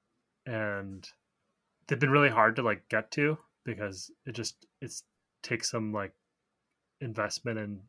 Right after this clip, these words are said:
<laughs> material studies and, like, how to figure it out. But we're finally, like, have one panel done, and it's taken,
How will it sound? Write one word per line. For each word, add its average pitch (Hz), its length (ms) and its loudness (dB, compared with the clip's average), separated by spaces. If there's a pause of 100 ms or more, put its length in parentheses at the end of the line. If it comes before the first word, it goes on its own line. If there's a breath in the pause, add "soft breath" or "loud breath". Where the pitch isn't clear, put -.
<laughs> - 180 -16
material 147 460 6
studies 131 500 6
and, 110 120 -2
like, 101 220 -2 (400)
how 120 180 -4
to 107 120 -6 (680)
figure 113 300 -8
it 110 120 -6
out. 110 280 -4 (220)
But 117 140 -4
we're 113 120 0
finally, 117 440 6
like, 104 200 -4
have 104 260 0
one 101 220 -4
panel 107 340 -6
done, 113 260 -4
and 104 120 -8
it's - 240 -10 (220)
taken, 104 420 -4